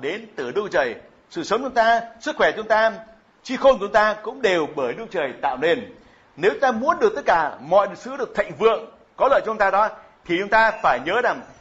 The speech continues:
nếu mà công việc chúng ta làm trên đất này làm sáng danh Chúa, thì mọi sự ta đang có đó tiếp tục được ban phước cho, được dư dật, đầy đủ mọi sự. Khi sự sáng của ngọn đèn bị mờ,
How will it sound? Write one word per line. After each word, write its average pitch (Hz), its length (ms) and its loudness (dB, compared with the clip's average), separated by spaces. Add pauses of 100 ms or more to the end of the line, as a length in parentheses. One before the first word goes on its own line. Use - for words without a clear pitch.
nếu 185 500 2
mà 240 160 6
công 240 100 -4
việc 202 120 -8
chúng 226 100 -6
ta 233 100 4
làm 208 300 2
trên 240 100 -8
đất 262 100 2
này 202 260 2 (400)
làm 160 340 0
sáng 196 320 -4
danh 202 140 -8
Chúa, 240 280 -4 (360)
thì 220 220 -2
mọi 226 280 4
sự 269 120 -10 (100)
ta 262 100 4
đang 262 180 0
có 247 180 4
đó 277 220 2 (240)
tiếp 339 180 -2
tục 220 160 -4
được 156 200 -6
ban 190 240 2
phước 226 200 -2
cho, 196 340 0
được 135 160 -10
dư 240 220 0
dật, 190 200 4 (420)
đầy 156 200 -2
đủ 147 200 -6
mọi 147 200 -4
sự. 131 120 -8 (640)
Khi 269 260 -8
sự 214 140 -12
sáng 202 440 -2
của 202 60 -10
ngọn 165 140 -12
đèn 156 180 -6
bị 143 100 -12
mờ, 131 320 0